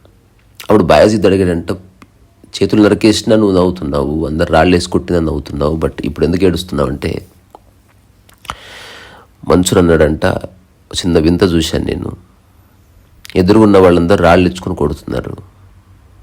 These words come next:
అక్కడ ఎవరన్నా ఖాళీగా ఉంటే వాడి మీద డౌట్ పడుతున్నారు, వాడు నా మనిషి ఏమో అనుకుని, కానీ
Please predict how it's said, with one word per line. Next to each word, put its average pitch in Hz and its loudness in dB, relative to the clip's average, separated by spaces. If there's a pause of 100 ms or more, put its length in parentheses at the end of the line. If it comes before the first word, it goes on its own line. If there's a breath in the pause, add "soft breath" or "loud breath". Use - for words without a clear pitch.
(140)
అక్కడ - 2
ఎవరన్నా 98 4
ఖాళీగా 104 6
ఉంటే 95 2
వాడి 90 4
మీద 90 -2
డౌట్ 87 2
పడుతున్నారు, 85 -2
వాడు 82 2
నా 73 -2
మనిషి 73 -2
ఏమో 71 -4
అనుకుని, 78 -10 (1400 soft breath)
కానీ 90 0